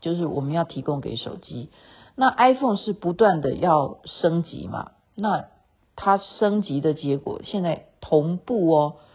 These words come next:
同样就在九月份哈，iPhone 要发表十五，对不对？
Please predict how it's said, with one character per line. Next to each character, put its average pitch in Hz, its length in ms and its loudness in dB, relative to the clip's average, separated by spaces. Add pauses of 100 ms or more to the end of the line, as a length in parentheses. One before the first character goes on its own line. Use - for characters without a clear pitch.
(260)
同 175 280 0
样 220 200 2
就 202 120 0
在 196 160 0
九 - 320 -6
月 170 160 2
份 143 300 -6
哈， - 260 -12 (500)
iPhone 240 340 2
要 202 140 2
发 180 220 -2
表 160 260 -2
十 - 420 -8
五， 156 200 -2
对 151 100 -2
不 156 80 -4
对？ 151 300 0